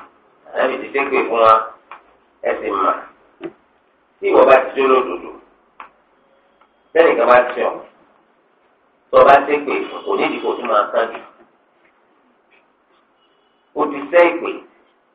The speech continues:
ọ̀dá náà sí koríko, kò ní ìdí kò tún bu pẹtrólù. Yóò sẹ́ náà ni. Lópin ìgbà tí wọ́n á ń kórè òdodo lọ bá wà o.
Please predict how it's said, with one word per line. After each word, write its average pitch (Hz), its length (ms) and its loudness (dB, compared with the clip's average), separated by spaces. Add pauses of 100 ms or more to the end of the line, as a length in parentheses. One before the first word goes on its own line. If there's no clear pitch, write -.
(120)
ọ̀dá 117 340 4
náà 131 200 2
sí 127 120 -8
koríko, 110 440 -8 (1800)
kò - 60 -4
ní 156 140 0
ìdí 170 140 -4
kò 120 120 -8
tún 120 220 -6
bu - 100 -14
pẹtrólù. 123 560 -2 (1800)
Yóò 185 200 6
sẹ́ - 200 0
náà - 200 2
ni. - 120 -10 (2000)
Lópin - 200 4
ìgbà 131 140 4
tí 131 80 4
wọ́n 175 100 2
á 185 60 8
ń 190 120 6
kórè 196 200 6
òdodo 143 320 0
lọ 147 140 6
bá 160 180 8
wà 156 200 8
o. 123 120 4